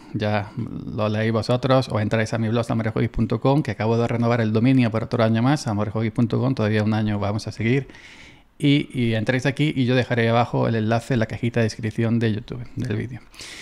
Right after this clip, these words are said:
Eh, bueno, este blog ya vimos anteriormente cómo instalar Pyware Debian once y Bullseye, tan, tan, tan. En el día de hoy vamos a ver además cómo instalar, eh, Wire Plumber, el nuevo gestor de sesiones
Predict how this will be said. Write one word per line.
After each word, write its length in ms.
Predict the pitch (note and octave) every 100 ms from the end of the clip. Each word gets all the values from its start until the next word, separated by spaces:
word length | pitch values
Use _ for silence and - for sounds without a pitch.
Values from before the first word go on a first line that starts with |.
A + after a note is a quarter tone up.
| - - - -
Eh, 220 | C#3+ C#3 C#3
bueno, 260 | D#3 C3+
este 240 | A#2+ A#2+ C#3+
blog 240 | C3 C3+
ya 100 | C3+
vimos 200 | B2+ C3+
anteriormente 680 | B2+ B2+ B2 A#2+ C3 B2 B2+
cómo 160 | A#2
instalar 400 | A#2+ A#2+ A#2 A#2+
Pyware 320 | - A#2+ A#2 A#2
Debian 320 | A#2 A#2 A#2
once 160 | C3+
y 40 | C3
Bullseye, 400 | A#2 A2 D#3 D3
tan, 160 | B2 A2
tan, 180 | A2
tan. 400 | A2+ C#3+ D#3 D#3+ -
En 100 | A2+
el 100 | A2+
día 140 | A#2
de 80 | A#2
hoy 60 | A#2
vamos 240 | A2+ A2
a 80 | A2
ver 180 | A2+ A#2
además 320 | G#2+ A#2 B2
cómo 200 | - B2
instalar, 420 | - A2 A#2+ B2
eh, 280 | C#3+ A2 A#2+
Wire 260 | A#2 A#2+ B2+
Plumber, 460 | A#2+ A2+ A2+ G2 -
el 100 | A2+
nuevo 200 | A#2 B2+
gestor 380 | B2 A#2 - B2+
de 200 | A#2 C#3+
sesiones 680 | C#3+ B2+ C#3 C#3 C#3+ C#3+